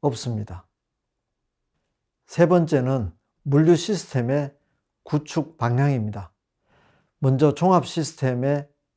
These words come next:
구축입니다. 물류 시스템은 노드와 링크로 구성되는 네트워크라고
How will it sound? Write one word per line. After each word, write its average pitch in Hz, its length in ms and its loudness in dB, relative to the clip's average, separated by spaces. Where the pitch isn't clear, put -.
구축입니다. 117 800 -6
물류 170 340 6
시스템은 135 800 -2
노드와 139 640 4
링크로 151 680 0
구성되는 131 800 -2
네트워크라고 139 1040 -2